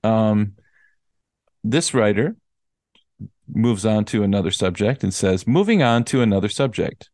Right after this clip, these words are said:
I am happy to hear the explanation about the expressions 'way to go' and 'nailed it.'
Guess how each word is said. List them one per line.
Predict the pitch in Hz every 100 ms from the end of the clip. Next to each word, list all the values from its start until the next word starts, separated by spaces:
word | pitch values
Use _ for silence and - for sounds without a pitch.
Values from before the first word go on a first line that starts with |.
| _ _ _ _ - - _ _ _ _
I | 120
am | 120
happy | 120 151 175 156
to | -
hear | 117 123 104
the | 98 101
explanation | 107 - - 117 104 104 104 101 95
about | 82 92 95 95 95 - - _ _ _ _ _ _ _ _ _ _ _ _ _ _ -
the | - 110
expressions | 101 - 110 101 - 98 95 - -
'way | 101 113 143
to | - 113
go' | 95 104 95 90 107 - _ _ _ _
and | 104 104 104
'nailed | 120 185 123 85
it.' | 82 - -